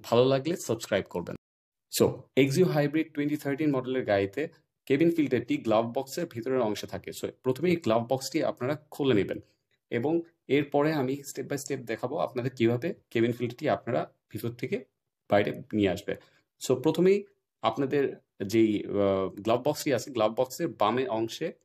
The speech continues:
নিচে দেখবেন এখানে একটি লক আছে। এরকম অ্যাটাচমেন্টের মধ্য দিয়ে এরকম একটি লক থাকে, এই লকটি খুলে নিতে হবে। So লকটি খোলা খুবই ইজি। প্রথমে আপনাদের স্ক্রুর মতো একটি পোর্শন আছে, সেটি মাঝখানে হালকা একটু প্রেস করতে হবে।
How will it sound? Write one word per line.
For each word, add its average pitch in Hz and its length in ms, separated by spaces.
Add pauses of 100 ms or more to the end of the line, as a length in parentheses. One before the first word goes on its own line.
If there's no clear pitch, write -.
(260)
নিচে 131 260
দেখবেন 127 320
এখানে 127 320
একটি - 320 (240)
লক 120 320
আছে। 87 240 (520)
এরকম 123 200
অ্যাটাচমেন্টের 151 640
মধ্য 135 280
দিয়ে 160 140
এরকম 131 240
একটি 131 220
লক 107 360
থাকে, - 320 (400)
এই 110 60
লকটি 107 360
খুলে 131 260
নিতে - 180
হবে। 95 200
So - 200
লকটি 113 320
খোলা 147 220
খুবই 135 360
ইজি। 113 320 (1700)
প্রথমে 147 260
আপনাদের 120 420 (300)
স্ক্রুর 175 260
মতো 160 220
একটি 127 140
পোর্শন 113 320
আছে, 113 240
সেটি - 220 (220)
মাঝখানে 110 440 (380)
হালকা - 320
একটু - 240
প্রেস 139 220
করতে 95 260
হবে। 95 140